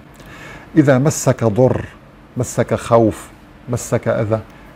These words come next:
التجئ إلى الله وتذكر هذا الموقف. الحقيقة هذا الموقف من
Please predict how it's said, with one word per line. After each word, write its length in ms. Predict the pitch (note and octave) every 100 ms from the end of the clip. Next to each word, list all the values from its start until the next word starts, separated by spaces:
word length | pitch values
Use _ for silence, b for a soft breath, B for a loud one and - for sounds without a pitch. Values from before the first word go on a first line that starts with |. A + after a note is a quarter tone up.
| - - D3
التجئ 540 | C#3 A#2 B2+ G#2+ B2 C3
إلى 120 | A#2
الله 200 | A#2 B2
وتذكر 720 | A#2+ A2+ A#2+ A2+ E3 - B2+
هذا 300 | G#2+ C#3 A#2
الموقف. 580 | A2+ A#2 C3+ - C#3+ - B B B B B - - -
الحقيقة 600 | C#3+ F#3 F#3 G#3 F#3 G3
هذا 140 | F3+
الموقف 500 | D#3+ E3+ F3 D#3 -
من 140 | C#3+